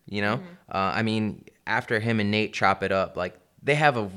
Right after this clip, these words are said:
Speaker 1: really weird relationship, Nate Diaz and
Speaker 2: But
Speaker 1: Conor
Speaker 2: I still
Speaker 1: McGregor.
Speaker 2: think Conor respects Nate.
Speaker 1: Exactly.
Speaker 2: I think the only person Conor does not respect is Khabib.
Speaker 1: Khabib.
Speaker 2: I think that is, like, a weird dynamic with them, too. Uh, everyone else, I think Conor can step away. And even,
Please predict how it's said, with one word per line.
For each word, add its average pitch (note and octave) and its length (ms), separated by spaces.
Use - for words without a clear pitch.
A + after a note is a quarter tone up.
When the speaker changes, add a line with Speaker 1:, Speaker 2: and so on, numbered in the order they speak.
Speaker 1:
really A2 300
weird G2+ 300
relationship, F#2 640
Nate F2+ 220
Diaz F2+ 220
and F2+ 80
Speaker 2:
But - 80
Speaker 1:
Conor - 80
Speaker 2:
I - 40
still F#2+ 120
Speaker 1:
McGregor. - 140
Speaker 2:
think - 180
Conor B3+ 260
respects F#3 520
Nate. D#3 360
Speaker 1:
Exactly. G#2 540
Speaker 2:
I G#3+ 100
think B3+ 260
the G#3 120
only G3+ 180
person A3 280
Conor F3+ 300
does E3 220
not D3 340
respect F#3 360
is D3+ 100
Khabib. D3 160
Speaker 1:
Khabib. F#2+ 420
Speaker 2:
I G3 100
think G#3+ 220
that F3+ 240
is, F#3+ 120
like, F3 180
a E3 80
weird E3 500
dynamic D3+ 560
with D3+ 160
them, D3+ 180
too. D3 320
Uh, F3 160
everyone A#3+ 320
else, F#3 180
I F3+ 80
think F3+ 200
Conor E3+ 280
can F3 160
step F#3 220
away. F#3 200
And - 80
even, C#4+ 320